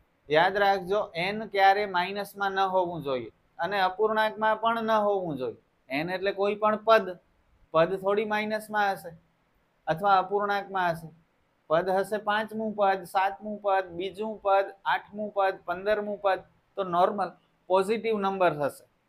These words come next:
ઓકે, ક્યારે પણ નેગેટિવ નહીં હોય અને અપૂર્ણાંક નહીં હોય. So this answer is not possible,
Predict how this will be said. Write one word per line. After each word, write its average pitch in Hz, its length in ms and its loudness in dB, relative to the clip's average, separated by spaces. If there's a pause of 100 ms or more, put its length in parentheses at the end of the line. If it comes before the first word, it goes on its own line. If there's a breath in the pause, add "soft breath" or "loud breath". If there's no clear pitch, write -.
ઓકે, 185 280 0
ક્યારે 185 580 2
પણ 208 240 0
નેગેટિવ 202 480 0
નહીં 196 240 -4
હોય 208 180 4
અને 190 160 0
અપૂર્ણાંક 196 540 -2
નહીં 185 220 -6
હોય. 202 160 6 (320)
So 185 240 2
this 180 260 -2 (140)
answer 202 380 -2
is 165 60 -6
not 170 300 2
possible, 185 540 -4